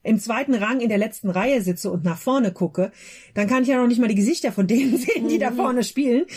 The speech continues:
Speaker 1: Da ist das nur wie ein Bildschirm. Ja, da, da,
Speaker 2: Ja.
Speaker 1: da fragt man sich
Speaker 2: Ja.
Speaker 1: nur, warum, warum kann ich die so schlecht sehen? Ja, also das ist natürlich die Frage des Formats. Ich glaube,
Speaker 2: Mhm.
Speaker 1: das ist tatsächlich, und da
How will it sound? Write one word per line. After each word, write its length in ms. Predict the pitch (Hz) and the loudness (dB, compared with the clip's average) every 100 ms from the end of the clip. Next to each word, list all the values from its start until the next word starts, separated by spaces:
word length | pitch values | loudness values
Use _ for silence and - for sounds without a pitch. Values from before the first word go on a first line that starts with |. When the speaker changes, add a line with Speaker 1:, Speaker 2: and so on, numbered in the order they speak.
| - - - | -12 -12 -6
Speaker 1:
Da 80 | 233 | -6
ist 260 | - 370 269 | -2 -2 0
das 140 | 240 | 0
nur 160 | 220 196 | 2 2
wie 80 | 196 | 2
ein 100 | 185 | 4
Bildschirm. 580 | 180 175 180 156 - - | 0 0 -6 -6 -8 -6
Ja, 160 | 208 | -4
da, 100 | 285 233 | -2 -4
da, 80 | 240 | 0
Speaker 2:
Ja. 140 | 208 190 | 0 0
Speaker 1:
da 160 | 208 202 | -2 -4
fragt 240 | 220 - | -4 -2
man 120 | 269 | 0
sich 120 | 233 240 | 2 2
Speaker 2:
Ja. 60 | |
Speaker 1:
nur, 100 | 247 | 4
warum, 340 | 240 226 226 202 | 2 4 4 2
warum 220 | 214 185 | 0 0
kann 160 | 208 | 0
ich 80 | 208 | 0
die 80 | 208 | 0
so 100 | 202 | 0
schlecht 300 | 208 196 - | 0 -2 0
sehen? 380 | 254 220 165 143 - - - | 0 2 0 -6 -18 -14 -4
Ja, 200 | 196 254 | -4 -2
also 160 | 233 | -2
das 220 | 233 240 - | -2 -2 -4
ist 180 | - | -6
natürlich 320 | 262 233 240 226 | -4 -2 -2 -2
die 80 | |
Frage 320 | 202 202 208 208 | -6 -2 -2 -2
des 160 | 254 | -2
Formats. 640 | 180 165 160 170 - - - - | -2 -2 -2 -2 -4 -14 -18 -6
Ich 140 | 190 - | -4 -2
glaube, 220 | 226 208 | -2 0
Speaker 2:
Mhm. 20 | |
Speaker 1:
das 140 | 220 220 | 0 -2
ist 100 | 226 | -4
tatsächlich, 320 | 202 226 233 | -2 -2 0
und 100 | 208 | 0
da 140 | 214 | 0